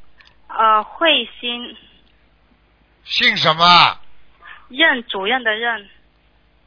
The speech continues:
Speaker 2: 好了，就这个了，任慧心了。
Speaker 1: 呃，那，那思源呢？就是，呃，诗歌的思，源就是圆角分那个圆呢？
Speaker 2: 你什么都不舍得，就不要叫我弄。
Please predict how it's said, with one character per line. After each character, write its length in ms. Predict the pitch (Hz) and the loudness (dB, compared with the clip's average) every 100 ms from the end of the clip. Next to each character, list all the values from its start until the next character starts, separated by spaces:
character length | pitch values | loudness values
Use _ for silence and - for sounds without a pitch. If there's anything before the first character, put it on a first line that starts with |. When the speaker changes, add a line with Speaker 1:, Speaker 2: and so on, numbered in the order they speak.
| _ _ _ _ _ _ _ _ _ _ _ _ _ _ _ | _ _ _ _ _ _ _ _ _ _ _ _ _ _ _
Speaker 2:
好 140 | - 165 | -6 0
了， 180 | 190 165 | 2 2
就 140 | 190 | -2
这 160 | 170 185 | 0 2
个 60 | |
了， 320 | 180 170 131 110 - | 4 4 4 -4 -14
任 180 | 151 143 | -14 -10
慧 180 | 151 127 | -10 -10
心 160 | 127 | -12
了。 200 | 135 117 - _ _ _ _ _ _ _ - | -14 -16 -20 _ _ _ _ _ _ _ -4
Speaker 1:
呃， 160 | 247 240 | -2 0
那， 160 | 320 359 330 | 0 0 0
那 160 | 339 | -2
思 360 | - - 370 370 | -2 -12 -8 -6
源 280 | 285 226 247 | -4 -6 -6
呢？ 120 | 277 | -10
就 120 | 311 | -12
是， 320 | 302 302 254 - - - | -14 -10 -10 -12 -20 -8
呃， 260 | 233 226 220 - | -2 -2 -4 -14
诗 160 | 320 | -14
歌 180 | 339 330 | -10 -8
的 140 | 320 254 | -8 -10
思， 500 | - 285 294 294 294 | -14 -18 -12 -10 -10
源 360 | 220 220 214 240 | -10 -10 -10 -12
就 120 | 294 | -16
是 160 | 302 | -14
圆 260 | 240 208 233 | -10 -8 -8
角 180 | 220 175 | -8 -8
分 180 | - 233 | -10 -14
那 80 | 254 | -12
个 120 | 233 | -14
圆 320 | 208 190 190 | -12 -12 -12
呢？ 100 | 208 | -8
Speaker 2:
你 100 | 202 202 | -4 2
什 140 | 247 | 6
么 120 | 269 | 6
都 100 | 262 269 | 6 4
不 120 | 262 | 2
舍 220 | - 202 | 4 6
得， 140 | 190 233 | 6 6
就 160 | 233 | 4
不 100 | 180 | 6
要 120 | 247 220 | 6 8
叫 180 | 226 | 8
我 180 | 202 196 | 8 8
弄。 360 | 190 226 208 - | 8 8 8 6